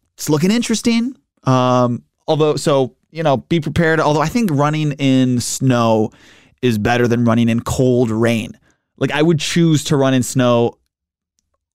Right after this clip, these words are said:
opposed to, like, if it's gonna be, like, thirty-eight and rainy, I actually think that's worse 'cause then you're wet and cold and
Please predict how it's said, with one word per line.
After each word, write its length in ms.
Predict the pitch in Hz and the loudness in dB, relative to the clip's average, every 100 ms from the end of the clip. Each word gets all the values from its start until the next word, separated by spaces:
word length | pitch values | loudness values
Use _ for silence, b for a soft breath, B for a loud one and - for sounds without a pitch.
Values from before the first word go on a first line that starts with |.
| _ _ _ - | _ _ _ -8
opposed 360 | 135 135 127 | -2 0 0
to, 80 | - | 0
like, 140 | 120 120 | 0 0
if 80 | |
it's 80 | 131 | -2
gonna 140 | 151 139 | -2 -2
be, 60 | |
like, 100 | 123 | -2
thirty-eight 840 | - - - 156 147 143 127 131 143 | -6 -8 0 2 2 0 -2 0 0
and 140 | 117 | 0
rainy, 340 | 117 123 135 123 | 0 2 0 0
I 100 | 123 | -4
actually 180 | 143 | 0
think 80 | 139 | 0
that's 140 | 123 110 | 0 -2
worse 320 | 113 110 - | -2 -4 -4
'cause 120 | 113 | -4
then 140 | 127 | -4
you're 140 | 113 - | -4 -10
wet 400 | - 143 147 139 | -6 -4 -4 -8
and 120 | 127 | -12
cold 480 | - 135 135 131 117 | -4 0 2 0 -2
and 200 | 110 | -8